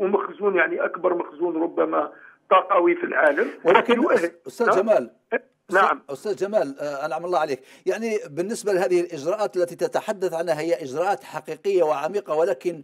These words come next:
Speaker 2: ربما هناك من يقول أنها يعني ال-، آه، آه، مفعولها قد يكون بطيئا، يعني ل-، لا نجني
Speaker 1: أكيد،
Speaker 2: ثمارها في
Speaker 1: أكيد.
Speaker 2: الوقت
Speaker 1: تحتاج
Speaker 2: الحالي
Speaker 1: إلى،
Speaker 2: يعني.
Speaker 1: تحتاج إلى مدى زمني.
Speaker 2: نعم.
Speaker 1: لكن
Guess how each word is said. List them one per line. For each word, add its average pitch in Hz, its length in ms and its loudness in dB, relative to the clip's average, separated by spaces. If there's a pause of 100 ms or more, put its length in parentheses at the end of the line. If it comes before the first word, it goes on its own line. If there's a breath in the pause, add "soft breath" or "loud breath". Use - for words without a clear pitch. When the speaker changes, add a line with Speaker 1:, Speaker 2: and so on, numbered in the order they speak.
(240 soft breath)
Speaker 2:
ربما 175 340 0
هناك 180 400 -2
من 185 100 -6
يقول 175 360 0
أنها 180 320 -2
يعني 156 420 -2 (280 soft breath)
ال-، 151 340 -10
آه، 156 40 -6
آه، 156 320 -10
مفعولها 190 600 0
قد 202 260 -4
يكون 185 340 2
بطيئا، 180 400 0
يعني 151 340 -4
ل-، 143 420 -8
لا 208 120 6
نجني 208 360 -4
Speaker 1:
أكيد، 190 200 2
Speaker 2:
ثمارها 254 200 4
في 208 80 6
Speaker 1:
أكيد. 202 160 2
Speaker 2:
الوقت 233 160 2
Speaker 1:
تحتاج - 160 2
Speaker 2:
الحالي 202 360 2
Speaker 1:
إلى، 233 80 8
Speaker 2:
يعني. - 180 0 (720)
Speaker 1:
تحتاج 233 420 0
إلى 226 200 4
مدى 220 320 4 (100)
زمني. 202 440 2 (100)
Speaker 2:
نعم. 139 280 -4 (180)
Speaker 1:
لكن 196 220 2